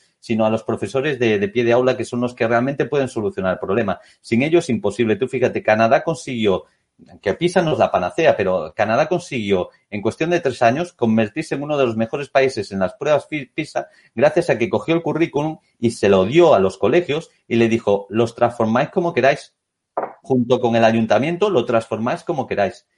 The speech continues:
Y se hicieron comisiones entre los centros educativos y el ayuntamiento para cada uno adop-, adaptarlo a su entorno. Y así se transformó completamente el currículum y ahora tienen resultados muchísimo mejores. ¿Qué ocurre? Que en España no confían en los maestros,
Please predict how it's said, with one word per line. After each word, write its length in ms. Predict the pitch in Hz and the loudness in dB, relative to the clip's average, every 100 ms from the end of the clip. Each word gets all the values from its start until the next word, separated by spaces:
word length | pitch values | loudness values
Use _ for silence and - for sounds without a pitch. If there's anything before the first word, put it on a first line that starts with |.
| _ | _
Y 100 | - | -8
se 100 | 113 | -2
hicieron 320 | 117 135 175 185 | -2 0 -2 0
comisiones 600 | 175 151 180 175 131 - | -2 0 0 0 -2 -4
entre 200 | 101 98 | -6 -6
los 120 | - | -6
centros 300 | 147 160 151 | -10 -8 -6
educativos 520 | 156 151 160 143 - | -2 -2 0 -4 -2
y 40 | |
el 60 | 95 | -2
ayuntamiento 680 | 85 90 - 117 147 135 - _ _ | -2 0 -2 -2 -2 -4 -6 _ _
para 200 | 127 107 | 0 2
cada 160 | 107 101 | 4 4
uno 180 | 170 190 | 4 2
adop-, 280 | 151 120 - | 2 -2 -2
adaptarlo 480 | 113 104 - 185 160 | 0 0 0 2 2
a 40 | |
su 100 | 131 | 0
entorno. 440 | 104 196 123 76 _ _ _ _ _ _ _ _ | 0 0 0 -8 _ _ _ _ _ _ _ _
Y 180 | 113 110 | 0 2
así 260 | 107 190 | 2 0
se 120 | 196 160 | -2 0
transformó 500 | 127 113 117 151 175 | 0 0 -2 -2 -4
completamente 540 | 139 139 135 139 131 | -4 0 0 -2 -4
el 60 | 123 | -4
currículum 460 | 131 151 175 190 - _ | -4 -2 -2 -2 -6 _
y 120 | 113 | 2
ahora 160 | 151 156 | 4 4
tienen 220 | 175 170 | 0 0
resultados 420 | 151 135 135 165 | -4 -4 2 2
muchísimo 440 | 143 123 143 131 110 | 0 -6 -8 -4 -2
mejores. 460 | 95 78 73 - _ _ _ | -4 -6 -10 -12 _ _ _
¿Qué 80 | - | 0
ocurre? 380 | 170 190 135 113 | 6 6 6 2
Que 140 | 123 | 2
en 120 | 117 | 2
España 380 | 120 - 170 170 | 0 2 2 2
no 160 | 170 190 | 0 0
confían 420 | 165 120 160 147 | -2 -4 -6 -4
en 100 | 110 | -4
los 160 | 101 - | -4 -6
maestros, 480 | 80 - 127 156 | -8 -8 -14 -14